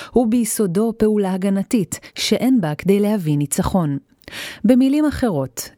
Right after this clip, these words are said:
אם במלחמה כוללת שצה"ל הונחה בה להסיר את איום החיזבאללה, האויב ירה הרבה ופגע בעורף מעט עקב מאמצי ההגנה, אבל נפגע בעצמו מעט, ויוצא מהמלחמה הבאה כארגון צבאי היכול להמשיך לתפקד,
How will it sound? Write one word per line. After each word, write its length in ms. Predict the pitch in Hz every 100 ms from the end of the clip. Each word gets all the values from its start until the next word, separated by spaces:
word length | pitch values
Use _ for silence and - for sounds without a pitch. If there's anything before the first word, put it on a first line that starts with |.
| _
אם 200 | 269 311 285
במלחמה 580 | 269 247 - 185 180
כוללת 560 | 185 196 180 151 139 -
שצה"ל 460 | - 170 226 208 214
הונחה 460 | 202 185 - 214
בה 140 | 214 214
להסיר 560 | 208 196 - 240 262
את 120 | 240
איום 260 | - 226 214
החיזבאללה, 580 | - 208 170 170 170 127 - - - -
האויב 560 | 185 170 170 202 180
ירה 380 | 180 175 175 220 185
הרבה 440 | 175 160 185 220
ופגע 520 | 202 - 180 175 233
בעורף 500 | 196 190 214 220 -
מעט 400 | 180 226 233 -
עקב 280 | 214 220 196
מאמצי 600 | 185 160 156 - 214 202
ההגנה, 500 | 160 156 185 196 143 147 - -
אבל 220 | 190 170 160
נפגע 400 | 151 - 180 226
בעצמו 540 | 170 151 - 220 269
מעט, 420 | 233 170 143 131 - - -
ויוצא 460 | 170 170 147 - 233
מהמלחמה 680 | 202 156 156 147 170 190 220
הבאה 320 | 175 196 233 196
כארגון 500 | 196 170 165 190 240
צבאי 380 | - 165 190 226
היכול 460 | 208 180 - 277 294
להמשיך 460 | 180 151 226 220
לתפקד, 500 | 185 143 - - 277